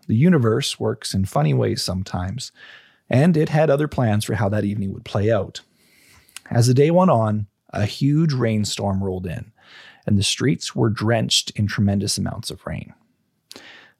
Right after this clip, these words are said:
Daniel had also spent that Sunday out of the boarding house,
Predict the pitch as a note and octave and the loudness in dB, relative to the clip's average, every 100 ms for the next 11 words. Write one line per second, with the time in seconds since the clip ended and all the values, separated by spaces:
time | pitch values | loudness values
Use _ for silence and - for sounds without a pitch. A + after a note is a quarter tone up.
0 | G#2+ A#2 C#3+ C3+ A#2 D#3+ D3+ C#3 B2+ C3 | 2 4 6 4 2 -2 -2 0 2 0
1 | D3+ - A2+ A2+ A2+ - A2 G#2 G2+ G2 | -2 0 0 0 0 0 2 2 2 0
2 | G2 A2+ C#3 B2+ A2 F#2+ - - - | -2 0 0 0 -2 -6 -6 -8 -10